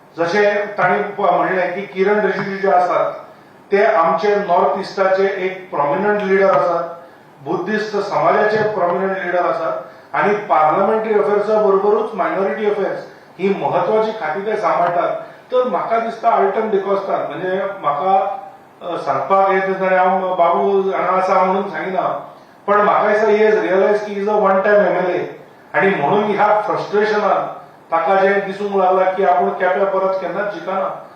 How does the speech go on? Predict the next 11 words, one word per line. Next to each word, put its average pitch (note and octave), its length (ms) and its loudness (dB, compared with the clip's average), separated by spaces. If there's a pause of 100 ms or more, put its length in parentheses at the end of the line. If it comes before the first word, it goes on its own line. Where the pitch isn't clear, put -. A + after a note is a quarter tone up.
(200)
त्या G3+ 160 4
फ्रस्ट्रेशनान G3 600 0
म्हाका F3+ 260 -4
दिसता F3+ 180 -8
तो G3 140 -4
पब्लिसिटी F#3+ 640 -6
खातीर F3 360 -2 (300)
हे F3 120 2
स्टंट्स F#3 540 0
करूंक G3 300 4
लागला - 560 2